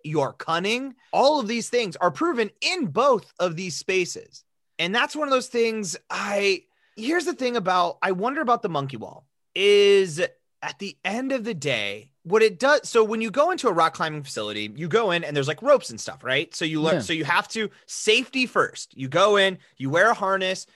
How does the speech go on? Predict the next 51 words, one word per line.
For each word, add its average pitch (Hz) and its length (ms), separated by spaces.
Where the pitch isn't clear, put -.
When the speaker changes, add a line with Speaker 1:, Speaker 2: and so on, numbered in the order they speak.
Speaker 1:
you 120 100
tie 202 380
on, 151 400
Speaker 2:
You 131 100
Speaker 1:
and 143 80
Speaker 2:
get 165 60
Speaker 1:
then 160 140
you're 196 80
Speaker 2:
belayed, 185 260
someone's 180 320
taking 196 220
care 185 140
Speaker 1:
Yep, 254 100
Speaker 2:
of 156 60
you. 156 100
Speaker 1:
you 160 60
got 170 180
a 214 60
belay. 185 480
This 269 280
is 330 160
actually 240 420
teaching 208 440
kids 175 320
the 131 140
opposite. 220 580
We're 254 200
teaching 214 360
kids 185 260
that 160 120
free 339 260
climbing 135 400
is 110 120
the 120 80
way 110 140
they 110 100
should 113 180
be 107 80
living 101 240
their 92 120
lives. 85 460
So - 160
my 254 220
concern 302 540
is, 180 320
are 185 140
we, 277 380
are 190 180
we 254 240
essentially 202 720
creating, 165 840